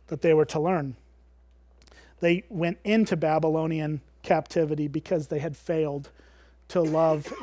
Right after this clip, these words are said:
the Lord and to do what he calls them to do.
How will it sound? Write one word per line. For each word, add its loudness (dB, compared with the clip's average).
the 0
Lord -2
and -4
to -4
do 0
what 0
he -4
calls -4
them -8
to -6
do. -8